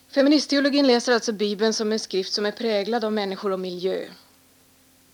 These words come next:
Och så ser de då att, att de flesta som har skrivit där är män, som har hållit i pennan då. Och då säger de att detta är ett patriarkalt system.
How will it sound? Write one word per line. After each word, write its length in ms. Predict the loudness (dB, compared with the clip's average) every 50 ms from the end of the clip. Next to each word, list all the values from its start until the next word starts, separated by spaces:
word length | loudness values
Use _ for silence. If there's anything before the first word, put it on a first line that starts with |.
| _ _ _ _ _ _ _ _ _ _ _ _ _ _ _ _ -20 -20 -20 -20 -20 -20
Och 360 | -20 -20 -18 -2 0 0 2
så 100 | 2 -2
ser 220 | 0 2 2 2
de 140 | 2 2 0
då 120 | 0 0
att, 220 | -2 -2 -4 _ -10
att 120 | -10 -8
de 120 | -8 -10 -8
flesta 300 | -8 -8 -8 -8 -10 -12
som 100 | -12 -12
har 40 | -12
skrivit 360 | -12 -10 -10 -10 -10 -10 -10
där 120 | -10 -10
är 60 | -10 -10
män, 480 | -12 -12 -10 -12 -12 -14 -16 -18 -20 -20 -20 _ _ _ _ _
som 180 | _ -18 -12 -12
har 80 | -12 -12
hållit 340 | -12 -12 -10 -10 -10 -10
i 40 | -12
pennan 460 | -10 -6 -6 -4 -4 -2 -4 -2 -2
då. 180 | -2 -4 -4 -6 -8 _ _ _ _ _ _ _ _ _ _ _ _ _ _ -20 -20 -20 -20 -20 -20 _ _ _ _ _ _ _ _ _ _ -2
Och 120 | 2 4 4
då 80 | 4
säger 220 | 2 2 0 0 0
de 120 | 2 0
att 140 | -2 -2 -2
detta 300 | -6 -6 -6 -6 -8 -8
är 40 | -8
ett 80 | -10
patriarkalt 640 | -14 -16 -16 -12 -10 -10 -10 -10 -10 -10 -10 -8 -6 -6
system. 680 | -6 -6 -6 -8 -8 -8 -8 -6 -6 -6 -6 -8 -10